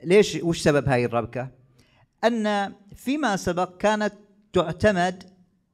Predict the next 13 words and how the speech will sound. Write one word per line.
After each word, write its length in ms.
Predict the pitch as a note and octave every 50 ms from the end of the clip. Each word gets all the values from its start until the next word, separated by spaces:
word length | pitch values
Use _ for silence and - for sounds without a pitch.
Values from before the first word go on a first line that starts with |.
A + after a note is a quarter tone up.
| _ _ -
الرواية 600 | D#3+ D3 D#3+ D#3+ D#3+ D#3+ F#3+ F#3 F3 E3 D#3+ E3
أو 220 | E3 G#3 G#3 G3+
الخبر 680 | G3+ F#3 F3+ - G#3 G3+ E3 E3 F3 F3 - - - - _ _ -
أو 140 | D3+ D3+ D#3
التاريخ 680 | D3+ D3+ - F3 E3+ D#3+ D#3 D#3+ G3 A3 A#3 A3+ A3+ - - - -
الذي 360 | F#3+ G3 F#3+ E3+ D3+ C#3+ D3
ذهب 300 | C#3 F3+ F#3 F3+ E3 D3+
إليه 320 | D3+ C#3+ D#3 F3+ G3 F3+ F3
صاحب 340 | F3 F3 F3+ E3+ E3+ F3+
كتاب 420 | E3+ - - D#3 - E3+ F3 F3 E3+ - -
المناقب، 460 | C#3 B2+ C3 C3 B2+ A#2 - A#2+ B2
ابن 200 | - F#3 D#3+ D#3+
شهراشوب. 560 | D3+ - D3+ C3 B2+ B2 A#2+ - - G#2+ F2+